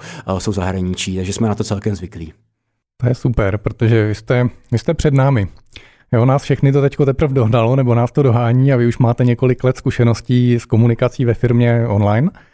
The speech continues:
Speaker 2: Eh, mě by zajímalo, co je potřeba pro to, aby firma dobře fungovala na dálku.
Speaker 1: A já si myslím, je to, je to složitý a klade to určitý výzvy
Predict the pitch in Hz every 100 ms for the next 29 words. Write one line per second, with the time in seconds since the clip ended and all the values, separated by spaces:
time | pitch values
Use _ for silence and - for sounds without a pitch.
0 | _ _ _ _ - 113 107 104 107 139
1 | 147 156 165 - 180 202 - 170 151 -
2 | 110 120 113 113 - 120 110 98 113 -
3 | 110 104 101 98 90 92 92 - 95 _
4 | _ _ _ - - 110 104 101 98 98
5 | - _ _ - 117 110 - 180 208 247
6 | 233 143 139 262 240 196 262 226 208 226
7 | 85 85 113 123 143 196 190 165 170 170
8 | 196 170 107 95 147